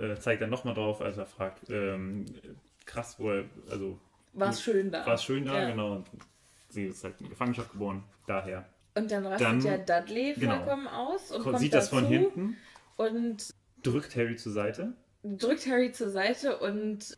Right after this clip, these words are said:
Speaker 2: im Film macht er ja die Hände dann ans Glas.
Speaker 1: Mhm, mhm.
Speaker 2: Die Scheibe verschwindet und er fällt rein.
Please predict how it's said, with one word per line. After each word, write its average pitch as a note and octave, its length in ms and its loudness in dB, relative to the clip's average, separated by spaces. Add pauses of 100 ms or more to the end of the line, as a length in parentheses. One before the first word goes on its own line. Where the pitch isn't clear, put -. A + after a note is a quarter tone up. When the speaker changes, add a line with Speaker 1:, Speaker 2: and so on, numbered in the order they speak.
Speaker 2:
im A3 200 2
Film A#3 680 2 (600)
macht A3 260 -4
er A3 180 2
ja G3+ 60 2
die G3+ 120 -2
Hände A#3+ 340 -2
dann D4 180 -4
ans C4 300 -6
Glas. B3 560 -8
Speaker 1:
Mhm, C3+ 420 0
mhm. A#2 260 -6
Speaker 2:
Die A3 120 -2
Scheibe C#4+ 440 0
verschwindet B3 680 0
und - 200 -4
er G#3+ 180 -2
fällt G3+ 300 -2
rein. E3+ 600 -6